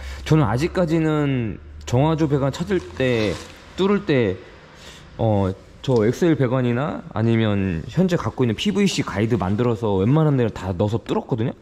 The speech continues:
근데 얼마 전에 현장은 정말 이 배-, 정화조가 눌려가지고, 와, 정말 미치겠더라고요. 예. 예, 그 모양을 만들어서 넣어야지만 가능했던 현장이었기 때문에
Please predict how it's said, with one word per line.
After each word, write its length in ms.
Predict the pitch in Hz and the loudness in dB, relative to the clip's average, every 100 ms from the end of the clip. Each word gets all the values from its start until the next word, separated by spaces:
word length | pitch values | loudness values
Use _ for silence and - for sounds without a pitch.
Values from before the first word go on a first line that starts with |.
| - - - - | -20 -20 -10 2
근데 140 | 131 | 4
얼마 320 | 107 156 202 | 6 4 2
전에 300 | 180 165 143 | 2 2 2
현장은 600 | 170 180 170 175 156 92 - - - - - - - - | 2 2 0 0 0 -2 -8 -18 -20 -20 -20 -20 -20 -2
정말 360 | 165 208 202 151 | 4 6 6 4
이 340 | 135 139 131 | 2 2 0
배-, 240 | 123 - | 0 -2
정화조가 520 | - - 147 196 185 120 | -2 0 2 2 2 2
눌려가지고, 1040 | 143 202 175 139 123 120 139 101 85 - - | 2 2 2 0 -2 -2 -2 -2 -4 -8 -10
와, 80 | - - - - - | -8 -6 -6 -6 -2
정말 360 | 170 208 151 - - | 2 4 2 0 -8
미치겠더라고요. 920 | 117 - 196 196 120 95 85 80 78 | -6 -2 0 0 0 0 -2 -4 -2
예. 460 | 101 98 90 82 78 - - - - - - - - | 0 2 0 -2 -6 -12 -20 -20 -20 -20 -20 -8 0
예, 440 | 117 110 98 90 - | 2 4 2 -2 -6
그 140 | - 131 | -2 2
모양을 380 | 120 185 196 | 6 6 4
만들어서 540 | 147 117 170 190 165 139 - - | 0 0 2 2 0 -2 -6 -2
넣어야지만 440 | 123 147 147 139 | 2 2 2 0
가능했던 540 | - 107 123 127 123 113 | 0 -2 0 0 0 -2
현장이었기 500 | 135 143 127 104 - | 0 0 -2 -4 -6
때문에 580 | 98 92 98 113 90 | -4 -2 -2 0 -2